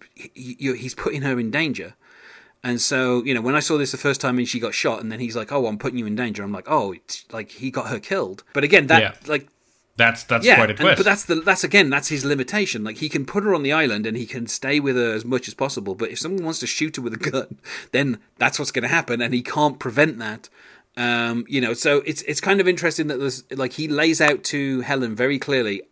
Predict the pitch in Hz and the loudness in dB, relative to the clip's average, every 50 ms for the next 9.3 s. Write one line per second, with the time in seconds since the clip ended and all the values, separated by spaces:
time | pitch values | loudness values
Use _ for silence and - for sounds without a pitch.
0 | _ _ _ _ _ 123 - 151 160 - 185 165 143 143 147 139 139 123 - - | _ _ _ _ _ -6 -4 -2 0 2 0 0 2 2 0 2 2 -2 -2 -4
1 | 113 110 117 131 120 101 92 92 98 - _ _ _ _ _ _ _ _ 120 120 | -6 -2 2 2 2 2 0 -6 -12 -14 _ _ _ _ _ _ _ _ -4 -2
2 | 117 113 110 107 107 104 - - 107 123 117 120 113 110 113 107 104 101 - 139 | -2 0 0 -2 -4 -4 -8 -8 -8 -8 -6 -6 -4 -4 -4 -4 -4 -4 -2 -2
3 | 127 117 101 95 98 95 95 95 - - - - - _ _ - 117 120 - - | -2 -2 -4 -6 -10 -10 -10 -12 -16 -20 -20 -20 -20 _ _ -4 -4 -2 -2 -2
4 | 185 180 - 196 170 - 175 147 127 - - 120 127 131 110 110 - - - _ | -2 2 4 4 2 4 2 0 0 0 -4 0 0 0 0 0 -4 -8 -12 _
5 | - 120 123 123 120 127 120 113 120 - - 120 110 110 110 107 107 _ _ _ | -8 -4 -2 0 0 0 0 0 -2 -4 -4 -4 -4 -4 -6 -6 -8 _ _ _
6 | _ 135 131 107 98 95 98 _ _ _ _ _ _ _ 123 117 117 123 123 - | _ -12 -12 -12 -12 -16 -18 _ _ _ _ _ _ _ 0 0 0 0 -2 -2
7 | - 120 110 107 104 - - _ _ _ _ - 113 104 101 101 98 98 107 117 | -2 -4 -4 -4 -6 -10 -16 _ _ _ _ -12 -10 -8 -6 -6 -6 -4 -4 -4
8 | 110 104 - - 107 104 101 - - - - 269 262 269 240 208 - - - - | -4 -4 -4 -4 -4 -6 -6 -6 -10 4 6 6 6 6 6 2 2 2 0 0
9 | 123 143 135 131 123 - | -2 -2 -2 -2 -4 -8